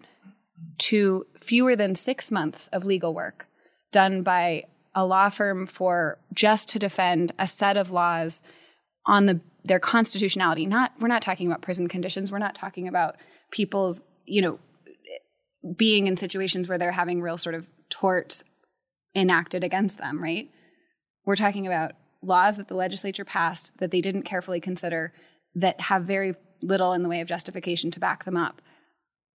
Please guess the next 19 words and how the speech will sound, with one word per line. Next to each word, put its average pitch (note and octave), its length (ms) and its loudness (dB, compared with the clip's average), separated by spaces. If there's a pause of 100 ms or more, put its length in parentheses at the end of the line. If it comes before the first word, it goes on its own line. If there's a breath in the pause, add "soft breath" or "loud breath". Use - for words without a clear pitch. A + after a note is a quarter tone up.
(160)
being F#3+ 520 2
defended G3 640 -2 (540)
as G3+ 260 6
though G3 600 4 (400 soft breath)
the, F#3+ 600 -2 (180)
the F3 220 0
defense G#3+ 340 2
attorneys G3+ 340 -2
are F3 80 0
an F3 160 -2
insurance C4 460 2
company E3 380 -2
coming F#3+ 340 -4
in F#3 100 -4
and F3 140 -4
litigating F3 520 -2
literally G3+ 500 0
<laughs> - 20 -14
every, G3 580 -2